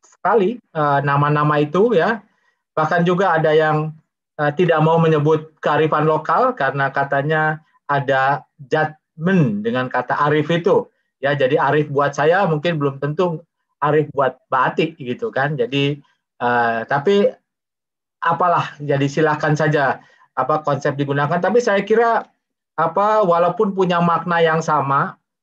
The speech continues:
penggunaan-penggunaan konsep pengetahuan lokal,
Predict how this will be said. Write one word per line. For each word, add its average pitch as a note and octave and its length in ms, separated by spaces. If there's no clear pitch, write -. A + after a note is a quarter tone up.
penggunaan-penggunaan E3 920
konsep D#3+ 400
pengetahuan D#3 640
lokal, D#3+ 720